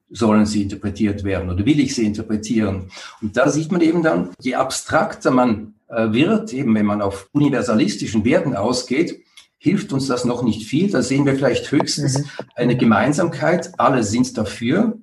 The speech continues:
Speaker 1: für Gerechtigkeit, für Frieden. Aber das, das Problem ist ja immer dann, den Konsens im Abstrakten, im Konkreten runterzubrechen. Dort herrscht aber dann, das ist ja unser Problem, immer wieder Dissens, sogar starker Dissens.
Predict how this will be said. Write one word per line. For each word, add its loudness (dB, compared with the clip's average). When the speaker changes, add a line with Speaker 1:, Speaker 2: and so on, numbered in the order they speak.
Speaker 1:
für 2
Gerechtigkeit, -2
für 0
Frieden. -2
Aber 2
das, -2
das -12
Problem 2
ist 0
ja -4
immer 0
dann, 0
den 0
Konsens 2
im 0
Abstrakten, -2
im 2
Konkreten 0
runterzubrechen. 0
Dort 0
herrscht -2
aber 2
dann, 0
das -2
ist -4
ja 2
unser 2
Problem, 0
immer 0
wieder 0
Dissens, 0
sogar -4
starker 0
Dissens. -6